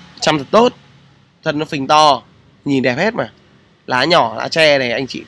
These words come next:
cứ chăm to, cuối năm nhìn thân lá đẹp lắm. Đây chẳng qua là khi mà nó rụng hết lá rồi, nó, nó, nó, nó cho hoa ấy, thì cái thân nó sẽ teo đi.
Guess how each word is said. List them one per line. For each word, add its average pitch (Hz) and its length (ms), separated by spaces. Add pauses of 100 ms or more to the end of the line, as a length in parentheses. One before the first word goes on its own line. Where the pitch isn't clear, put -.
cứ 139 260 (540)
chăm 139 320
to, 127 500 (420)
cuối 131 160
năm 139 240
nhìn 120 140
thân 135 140
lá 127 260
đẹp 143 160
lắm. - 120 (760)
Đây 139 160
chẳng 120 160
qua 143 120
là 131 80
khi 143 200
mà 127 100
nó 135 220 (340)
rụng 131 160
hết 175 140
lá 147 320
rồi, 147 180
nó, 123 200
nó, 143 220
nó, 151 260 (880)
nó 143 100
cho 160 160
hoa 156 320
ấy, 160 100
thì 151 80
cái 123 60
thân 147 160
nó 139 60
sẽ - 120
teo 165 220
đi. 165 220